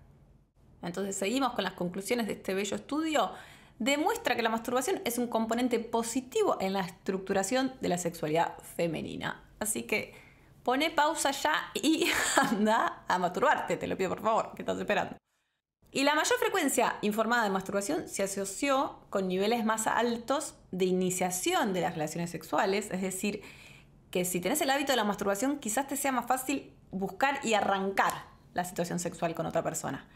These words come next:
También se asoció con prácticas de felación y cunilingus, o sea, peteás y cleteás mucho más, o sea, estás más conectada con el sexo oral de alguna manera, con una excitación sexual inesperada, o sea, en realidad es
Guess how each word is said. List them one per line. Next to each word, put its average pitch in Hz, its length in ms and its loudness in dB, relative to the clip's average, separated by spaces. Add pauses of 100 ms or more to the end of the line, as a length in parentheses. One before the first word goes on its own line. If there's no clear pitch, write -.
(1040)
También 262 320 2
se 311 80 0
asoció 269 600 0 (340)
con 180 400 0 (180)
prácticas 202 600 0
de 170 220 2
felación 175 640 0
y 175 120 0
cunilingus, 320 960 2
o 196 60 -4
sea, - 340 0
peteás 254 560 0
y 190 180 -4
cleteás 226 520 0 (100)
mucho 214 460 0
más, 214 360 0
o 180 60 -6
sea, 170 320 -2
estás 202 240 -2
más 196 200 0 (720)
conectada 202 520 2
con 175 120 0
el 156 80 -6
sexo 208 240 -2
oral 190 180 2
de 180 60 2
alguna 180 220 -2
manera, 180 340 0 (280)
con 233 220 2
una 285 400 0
excitación 214 760 0
sexual 262 460 -2
inesperada, 240 760 2
o 202 40 -2
sea, 185 180 0
en 175 100 0
realidad 190 380 2
es 214 180 -4